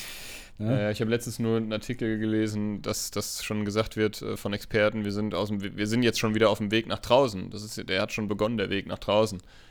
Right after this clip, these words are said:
Speaker 2: Also
Speaker 1: Ja.
Speaker 2: der Weg zur Normalität, frage ich mich, wo beginnt er denn? Meinen Sie, ja,
Speaker 1: Ja.
Speaker 2: also stand da
Speaker 1: Durch
Speaker 2: auch,
Speaker 1: diese Om-,
Speaker 2: das fühlt
Speaker 1: Omni-,
Speaker 2: sich
Speaker 1: ich finde auch, dass Omikron eigentlich so das Beste ist, im, also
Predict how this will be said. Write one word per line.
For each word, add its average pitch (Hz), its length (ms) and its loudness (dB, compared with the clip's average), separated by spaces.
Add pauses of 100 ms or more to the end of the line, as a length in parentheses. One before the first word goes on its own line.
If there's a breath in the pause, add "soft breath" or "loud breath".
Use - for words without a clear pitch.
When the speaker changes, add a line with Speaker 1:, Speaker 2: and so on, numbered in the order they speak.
(120)
Speaker 2:
Also 95 120 0
Speaker 1:
Ja. 98 40 2
Speaker 2:
der 98 100 6
Weg 110 180 6
zur 107 100 0
Normalität, 107 600 2
frage 98 220 2
ich 98 100 -4
mich, 98 180 -8
wo 98 80 -4
beginnt 104 320 -4
er 101 80 0
denn? 87 240 -6 (160)
Meinen 101 160 2
Sie, 98 100 -2
ja, 104 180 10
Speaker 1:
Ja. 113 60 6
Speaker 2:
also 117 140 4 (320 loud breath)
stand 113 260 6
da 113 40 12
Speaker 1:
Durch 107 100 12
Speaker 2:
auch, 123 60 12
Speaker 1:
diese 143 220 8
Om-, 143 120 8
Speaker 2:
das 170 120 0
fühlt 139 140 4
Speaker 1:
Omni-, 160 100 6
Speaker 2:
sich - 200 0 (300 soft breath)
Speaker 1:
ich 135 140 2
finde 160 220 4
auch, 151 120 8
dass 139 160 2
Omikron 131 480 2
eigentlich 120 240 -2
so 127 80 0
das 113 160 -2
Beste 127 300 0
ist, - 260 -4 (240)
im, 147 300 2 (140)
also 107 240 -2